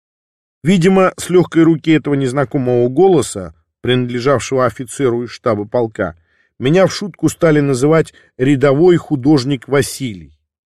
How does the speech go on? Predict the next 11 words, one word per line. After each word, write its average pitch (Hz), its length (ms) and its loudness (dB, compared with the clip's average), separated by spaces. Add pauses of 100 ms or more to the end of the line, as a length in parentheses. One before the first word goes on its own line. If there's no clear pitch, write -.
(640)
В - 40 -20
конце 170 420 2
пятого 175 340 0
месяца 160 400 0
армейской 147 460 -2
службы 156 420 -6
произошел 131 540 -2
не 147 100 -2
совсем 143 420 -2
обычный 117 460 -6
случай, 113 560 -10